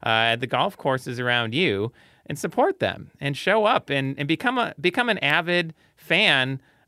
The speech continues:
of some people who live in your community. Maybe they even go to your church or, you know, work, you know, maybe they're, like, a,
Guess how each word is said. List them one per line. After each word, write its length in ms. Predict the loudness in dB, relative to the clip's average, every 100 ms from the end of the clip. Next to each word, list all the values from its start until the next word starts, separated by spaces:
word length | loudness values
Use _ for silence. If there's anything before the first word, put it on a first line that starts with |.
| 0
of 360 | 2 2 -4 -14
some 220 | -8 -8
people 380 | -6 -10 -4 -2
who 80 |
live 320 | -2 0 0 0
in 100 | -2
your 260 | -2 -2
community. 600 | -2 -4 -4 -4 -6 -12 -16 _ _ -2
Maybe 220 | 0 4
they 100 | 4
even 240 | 4 4
go 160 | 2 2
to 80 | 2
your 100 | -2
church 520 | 0 -2 -2 -6 -4
or, 340 | 2 4 4
you 200 | 2 0
know, 280 | 0 2 0
work, 440 | -2 -2 0 -2 -8
you 140 | -4
know, 80 | -2
maybe 240 | 0 2
they're, 220 | 2 2 2
like, 220 | 0 2
a, 160 | 0